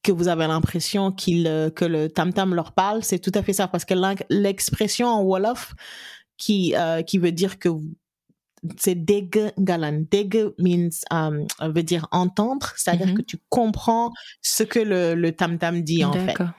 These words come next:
Speaker 2: ok.
Speaker 1: Tu, il faut que tu l'entendes pour pouvoir savoir quel pas de danse, euh, voilà, faire. C'est,
Speaker 2: Ok,
Speaker 1: c'est
Speaker 2: ok.
Speaker 1: tout un art,
Speaker 2: On va
Speaker 1: c'est
Speaker 2: s'y
Speaker 1: tout un
Speaker 2: mettre, on
Speaker 1: art.
Speaker 2: va s'y mettre,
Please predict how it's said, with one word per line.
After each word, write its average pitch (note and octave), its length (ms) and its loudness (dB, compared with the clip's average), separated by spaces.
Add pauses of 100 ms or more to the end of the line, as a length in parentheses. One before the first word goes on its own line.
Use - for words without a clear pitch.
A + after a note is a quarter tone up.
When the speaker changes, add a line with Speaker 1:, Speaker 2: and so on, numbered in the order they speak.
Speaker 2:
ok. F#3+ 80 2
Speaker 1:
Tu, - 140 0
il F#3+ 120 2
faut G3 160 0
que G3 100 -4
tu - 140 -6 (140)
l'entendes G#3 480 0
pour - 160 -4
pouvoir F3+ 320 -2
savoir E3 360 -2 (460)
quel E3+ 180 2
pas D#3+ 200 2
de D#3+ 100 0
danse, D#3 400 0
euh, C3 220 -2 (420)
voilà, C#3 320 -4 (100)
faire. - 300 -4 (140)
C'est, - 160 -2
Speaker 2:
Ok, G3 200 -4 (300)
Speaker 1:
c'est G3 80 2
Speaker 2:
ok. E3+ 100 0
Speaker 1:
tout F#3+ 200 2
un E3+ 220 0
art, D#3+ 200 0
Speaker 2:
On G3+ 60 0
va B3+ 100 0
Speaker 1:
c'est C#4 60 -4
Speaker 2:
s'y - 80 0
Speaker 1:
tout G#3+ 60 0
un F3+ 40 2
Speaker 2:
mettre, E3 180 0
on E3+ 40 2
Speaker 1:
art. E3+ 80 2
Speaker 2:
va D#3+ 80 0
s'y - 140 -6
mettre, - 280 -2